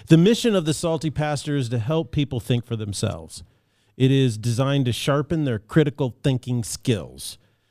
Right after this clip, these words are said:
in order that they find strength, courage, and confidence in their own faith. I wanna help people avoid false beliefs, illogical reasoning, patterns of thinking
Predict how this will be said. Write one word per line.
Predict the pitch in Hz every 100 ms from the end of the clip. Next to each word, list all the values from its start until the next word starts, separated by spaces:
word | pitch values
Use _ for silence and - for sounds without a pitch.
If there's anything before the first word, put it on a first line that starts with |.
| _
in | - 117 120
order | 131 143 139
that | 127 123
they | 131
find | - 127 113 -
strength, | - 175 175 156 -
courage, | - 160 160 127
and | 110
confidence | - - 156 147 151 143 143 - -
in | 151 151 156
their | 151 147 147 143
own | 139 135 127
faith. | - - 131 78 - - - _ _ _ _ - -
I |
wanna | 127 131
help | 117 135
people | - 147 143 135 139
avoid | 131 110 113 139 147 147 139 117 _ _ -
false | 151 139 135
beliefs, | - 123 139 175 165 165 151 - - - - - _ _ - 147 147 131
illogical | 123 127 151 123 143 143 139 135 127 120
reasoning, | - 127 151 165 147 165 160 160 165 165 160 - - - _
patterns | - 139 143 156 151 131 -
of | 135 101
thinking | - - 170 - 170 160 156 151